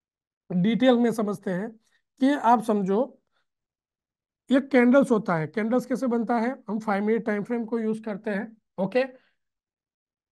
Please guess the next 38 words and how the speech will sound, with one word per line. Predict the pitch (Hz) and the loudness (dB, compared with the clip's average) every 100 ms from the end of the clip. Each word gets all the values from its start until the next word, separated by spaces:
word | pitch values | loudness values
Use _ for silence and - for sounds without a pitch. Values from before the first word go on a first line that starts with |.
| _ | _
ये | 247 240 | -8 -4
किस | 240 233 | -4 -4
तरह | 240 226 | -4 -2
से | 247 | -2
कैंडल | 240 208 202 202 | -2 -2 -2 -2
बनता | 175 147 139 | -4 -6 -10
है, | 123 - _ _ | -14 -16 _ _
राइट? | 190 226 - - _ _ _ _ _ _ _ _ _ - | -4 -4 -6 -14 _ _ _ _ _ _ _ _ _ -8
चार्ट | 202 202 202 | -2 -2 -2
के | 233 | -4
ऊपर, | 202 226 262 _ _ _ _ _ _ _ | -4 -6 -8 _ _ _ _ _ _ _
so | 214 | -8
ऊपर | 196 240 240 | -4 -2 0
का | 240 | 0
जो | 226 247 233 | 2 0 -2
वीक | 240 226 | -4 -4
है | 226 | -4
क्या | 226 | -2
होता | 233 220 220 | -2 0 -2
है? | 226 247 | -2 -4
हमारा | 180 196 190 | -6 -4 -4
हाई | 160 156 | -4 -8
होता | 135 - 110 | -10 -14 -14
है। | 107 107 _ _ _ _ _ _ - | -16 -18 _ _ _ _ _ _ -14
ठीक | 180 202 | -10 -8
है, | 151 - _ _ _ - | -8 -10 _ _ _ -12
और | 160 | -6
नीचे | 165 170 | -6 -4
का | 196 196 | -4 -2
जो | 196 | 0
है | 196 208 | -2 -4
ये | 262 - _ 175 | -8 -14 _ -12
क्या | 175 | -6
होता | 180 175 202 | -6 -4 -6
है? | |
हमारा | 202 185 175 | -4 -4 -4
लो, | 147 131 - _ _ | -4 -6 -12 _ _
राइट? | 156 202 285 - | -4 -4 -4 -10